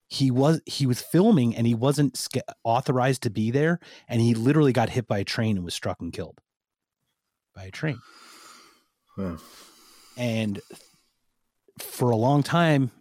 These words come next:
Speaker 1: Jay would say, "Man, that guy, I'm, I'm," you know, like, almost like, "I'm going like he's going." Like, no joke. And I'm like, you know, he idolized this guy who died.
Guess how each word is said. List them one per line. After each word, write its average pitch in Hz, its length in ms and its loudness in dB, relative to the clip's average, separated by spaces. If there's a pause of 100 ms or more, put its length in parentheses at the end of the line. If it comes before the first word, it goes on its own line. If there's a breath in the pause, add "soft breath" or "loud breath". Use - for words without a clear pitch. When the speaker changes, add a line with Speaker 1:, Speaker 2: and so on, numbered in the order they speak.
(140)
Speaker 1:
Jay 131 340 2
would 127 180 0
say, 104 500 -4 (160)
"Man, 113 240 -10
that 113 160 -12
guy, 107 180 -8
I'm, 110 120 -6 (160)
I'm," - 200 -14
you 107 160 -4
know, 107 160 0
like, 117 260 -4
almost 135 340 2
like, 123 220 0
"I'm 127 200 4
going 123 320 4
like 104 180 -4
he's 107 240 -2
going." 82 360 -10 (240)
Like, 107 220 -6
no 127 200 4
joke. 110 460 -6 (2000)
And 151 180 2
I'm 175 140 4
like, 156 400 0 (640 loud breath)
you 127 120 -2
know, 156 60 4
he 135 120 4
idolized 143 500 2
this 104 120 -8
guy 110 440 -2
who 117 260 2 (200)
died. 147 480 2